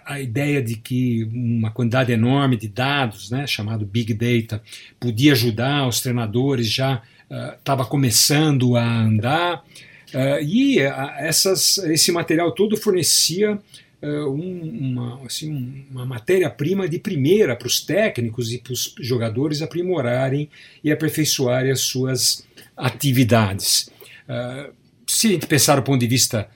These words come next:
eh, do torcedor e das torcedoras, vão ver que o mundo já em dois mil e quatorze era, eh, já tava bastante conectado, a gente tava começando a usar esses relógios,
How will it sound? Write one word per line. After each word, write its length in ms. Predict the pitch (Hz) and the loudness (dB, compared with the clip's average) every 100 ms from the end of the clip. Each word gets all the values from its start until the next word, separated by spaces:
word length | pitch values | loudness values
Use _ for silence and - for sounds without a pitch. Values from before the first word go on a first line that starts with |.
| _ _ | _ _
eh, 220 | 123 120 | -10 -8
do 420 | 120 113 135 165 156 | -10 -4 -2 0 0
torcedor 960 | - 139 - 127 104 117 185 233 131 | 2 4 4 2 0 2 4 4 4
e 60 | 110 | 0
das 240 | 113 110 | -2 -4
torcedoras, 800 | - 117 - 113 117 165 190 127 | -2 0 0 -2 0 2 2 0
vão 120 | 143 | 0
ver 140 | 135 170 | 2 0
que 300 | 185 196 - - - | 0 -4 -4 -20 -10
o 80 | - | -2
mundo 380 | 156 190 247 196 | 4 6 8 6
já 220 | 131 180 | 4 4
em 60 | 220 | 4
dois 160 | 165 | 2
mil 120 | 131 139 | 2 0
e 20 | |
quatorze 560 | 120 110 156 185 135 | -2 0 0 0 0
era, 380 | 127 131 147 156 _ - - - | 0 2 0 -4 _ -20 -18 -6
eh, 200 | 135 127 | -4 -2
já 100 | 135 | 0
tava 160 | 170 | 2
bastante 420 | 139 110 170 170 | 2 4 2 0
conectado, 920 | - 143 135 110 - 156 214 208 127 120 | 0 2 2 -2 -2 2 2 2 2 0
a 40 | |
gente 180 | 107 120 | 0 0
tava 180 | 131 120 | 0 -2
começando 500 | 120 117 - 127 120 | -2 0 0 0 -2
a 40 | |
usar 360 | 104 107 123 123 | -4 -2 -2 -2
esses 280 | 113 120 110 | -4 -6 -6
relógios, 920 | 110 135 202 185 143 113 110 - | -4 2 4 4 4 0 -2 -2